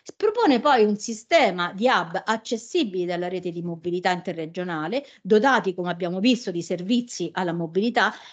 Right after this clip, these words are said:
che, come abbiamo detto, eh, hanno l'obiettivo di limitare il traffico veicolare turistico sulla rete locale e di concentrare i servizi di mobilità solo in alcuni punti. Nel dettaglio poi, eh, propone il potenziamento, eh, dei nodi,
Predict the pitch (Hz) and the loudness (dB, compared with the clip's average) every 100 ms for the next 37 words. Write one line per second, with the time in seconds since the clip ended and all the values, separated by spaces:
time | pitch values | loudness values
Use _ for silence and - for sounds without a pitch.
0 | _ 453 - 269 240 311 427 285 262 269 | _ 0 4 4 4 4 2 4 4 4
1 | 330 302 226 233 277 277 262 240 302 - | 0 2 2 2 2 4 4 2 -4 0
2 | 254 208 214 220 247 311 196 190 - 262 | 0 2 0 0 2 4 2 0 -2 -2
3 | 214 - 190 185 202 214 233 214 214 247 | 0 -4 -4 0 0 2 2 2 0 2
4 | 262 - 180 175 185 175 180 175 170 175 | 2 -2 -6 -6 -4 -4 -4 -4 -4 0
5 | 170 156 190 294 - - 269 254 330 370 | 0 0 -2 -6 -10 -2 2 6 6 4
6 | 370 370 233 226 285 330 180 180 - 214 | 2 0 2 2 2 -2 -4 -8 -6 -4
7 | 226 285 240 196 175 175 202 175 165 165 | 0 0 2 2 0 -2 -2 -2 -2 -6
8 | 165 160 160 147 151 208 254 302 311 320 | -8 -8 -6 -8 -6 2 4 4 2 -2
9 | 359 285 165 156 165 226 180 170 - - | 2 2 2 -4 -2 0 0 -2 -10 -16
10 | - 180 175 180 247 247 349 196 175 175 | 0 2 2 4 4 6 4 4 0 -4
11 | 196 196 196 - 233 294 214 175 - 170 | -4 -4 -4 -4 0 2 0 -4 -6 -6
12 | 165 196 190 175 170 175 165 160 - _ | -4 -2 0 2 2 0 -2 -4 -8 _
13 | _ _ 190 175 196 220 190 175 175 175 | _ _ -2 0 2 2 2 2 -2 -4